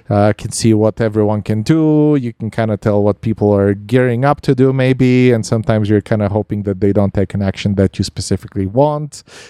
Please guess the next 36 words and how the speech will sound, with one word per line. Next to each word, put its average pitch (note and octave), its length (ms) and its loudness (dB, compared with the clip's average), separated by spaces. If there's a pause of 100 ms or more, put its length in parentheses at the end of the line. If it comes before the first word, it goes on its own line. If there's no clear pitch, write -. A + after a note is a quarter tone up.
(140)
but A#2 160 0
you A2+ 60 2
have G#2 100 0
to - 60 -20
take G#2+ 200 -2
another C3+ 300 2
action C3 320 -2
that A2+ 240 -2
you G#2 340 0 (140)
need G#2 260 0
more. D3 480 2 (140)
<laughs> - 120 -20
So - 220 0
anyway, E3+ 340 -2
there's C#3 200 2
all C#3 160 0
kinds B2+ 240 -2
of A2 100 0
these, G#2 240 0
like, G2+ 320 0 (240)
situations, C3 640 -2
but B2 300 -2
there's A#2 440 2
actually C3 380 0
nothing A2 560 -2
hidden G#2+ 380 0
in G2+ 140 0
the G2+ 100 2
game, G#2 320 0
which G2+ 240 0
is G#2 120 2
one A2 200 2
of G2 140 -2
the G2+ 220 2
interesting G#2 380 -4
things. G#2+ 380 -2